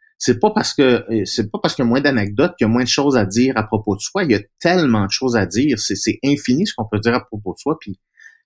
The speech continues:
le, ce qu'on appelle en psychologie le dévoilement de soi, c'est quelque chose qu'il faut pratiquer. C'est pas tout le monde qui a la même habileté de parler d'elle-même.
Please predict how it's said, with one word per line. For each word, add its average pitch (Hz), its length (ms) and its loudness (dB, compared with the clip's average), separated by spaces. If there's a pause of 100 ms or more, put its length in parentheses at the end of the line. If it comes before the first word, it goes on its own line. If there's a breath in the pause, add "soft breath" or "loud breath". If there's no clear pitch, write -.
(100)
le, 107 160 4
ce - 400 -6
qu'on 113 140 2
appelle 123 260 2
en 131 80 0
psychologie 110 440 -2
le 123 120 4
dévoilement 110 720 4
de 107 80 2
soi, 127 360 0 (220 loud breath)
c'est 113 160 -2
quelque 107 160 -2
chose 147 460 2
qu'il 104 200 -4
faut 107 160 -2
pratiquer. 117 600 -2 (160)
C'est - 100 -12
pas 165 80 2
tout 165 100 0
le 156 60 2
monde 175 180 2
qui 127 100 -2
a - 20 4
la 110 80 2
même 120 200 2
habileté 117 680 2 (280)
de 104 60 2
parler 117 460 2
d'elle-même. 117 680 2